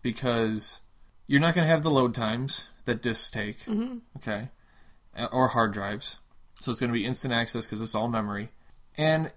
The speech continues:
Speaker 1: it's gonna use less battery life. Right? 'Cause
Speaker 2: Mm-hmm.
Speaker 1: you don't have to have a laser and a disc spinning and all that junk.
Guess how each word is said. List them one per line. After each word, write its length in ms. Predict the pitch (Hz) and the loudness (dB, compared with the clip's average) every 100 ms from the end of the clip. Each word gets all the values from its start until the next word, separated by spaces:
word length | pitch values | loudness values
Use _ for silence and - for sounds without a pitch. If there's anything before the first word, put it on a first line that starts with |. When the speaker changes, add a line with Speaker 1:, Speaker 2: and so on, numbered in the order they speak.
| - | -6
Speaker 1:
it's 160 | 156 147 | -2 0
gonna 160 | 180 170 | 2 4
use 200 | 160 139 | 4 2
less 140 | 143 | 0
battery 320 | - 156 135 92 | 2 2 2 -2
life. 340 | 58 - - - - - - - - - | -8 -14 -18 -20 -20 -20 -20 -20 -20 -16
Right? 280 | 107 117 175 - - | -6 -4 -4 -8 -10
'Cause 80 | 269 | -6
Speaker 2:
Mm-hmm. 60 | 254 | -4
Speaker 1:
you 60 | |
don't 80 | 113 | -4
have 80 | 117 | -4
to 60 | 113 | -4
have 160 | 117 | -2
a 120 | 113 107 - - | -4 -8 -16 -10
laser 420 | 107 120 117 120 | -2 0 2 0
and 100 | 123 | -2
a 40 | 110 | -4
disc 340 | 113 113 - | -4 -6 -8
spinning 460 | - - 120 113 113 | -12 -10 -6 -4 -4
and 140 | 104 | -6
all 140 | 104 107 | -6 -6
that 160 | 110 | -6
junk. 320 | - - - | -8 -12 -14